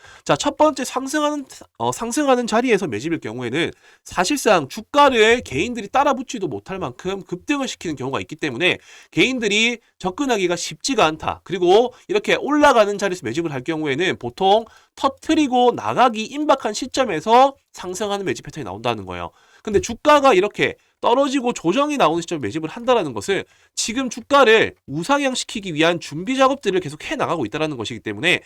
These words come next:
상승할 수 있는 이 기대폭이 훨씬 더 클 수가 있다라는 거예요. 자, 그렇기 때문에 저는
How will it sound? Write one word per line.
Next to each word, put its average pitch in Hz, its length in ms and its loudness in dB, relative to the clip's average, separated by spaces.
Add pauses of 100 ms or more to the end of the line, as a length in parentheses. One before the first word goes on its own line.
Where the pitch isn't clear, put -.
(180)
상승할 262 580 -2
수 254 160 -12
있는 185 360 -4
이 170 80 -12
기대폭이 226 640 -8
훨씬 247 320 -6
더 196 100 -4
클 - 180 -8
수가 277 280 -2
있다라는 120 360 -6
거예요. 87 280 -10 (300)
자, 143 100 -2
그렇기 247 300 -2
때문에 254 280 -4
저는 202 420 2